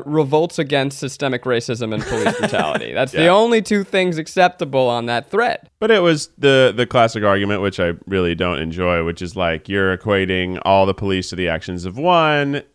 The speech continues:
Speaker 2: even though that person in that moment is equating all of the protesters to the action of the few looters and rioters. I responded with,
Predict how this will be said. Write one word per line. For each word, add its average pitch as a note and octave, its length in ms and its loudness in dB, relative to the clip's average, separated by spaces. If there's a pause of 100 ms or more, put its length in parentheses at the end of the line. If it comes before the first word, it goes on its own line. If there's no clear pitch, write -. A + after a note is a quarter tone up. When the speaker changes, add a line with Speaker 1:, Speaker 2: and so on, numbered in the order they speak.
Speaker 2:
even A#2+ 280 0
though A2 240 4
that G#2+ 240 0
person G#2 340 -2
in G2+ 120 -2
that F#2 160 -2
moment F#2+ 340 -2
is F2 140 -6
equating F2 580 -6
all F#2 240 2
of E2+ 80 -8
the F2+ 80 -8
protesters F2+ 640 -4
to - 40 -14
the E2+ 120 -4
action E2 360 -8
of D2+ 220 -10
the E2+ 80 -10
few D2 560 -8
looters D#2+ 480 -6
and D#2+ 80 -12
rioters. F2+ 640 0
I G2 60 0
responded F2 560 -4
with, E2+ 260 -4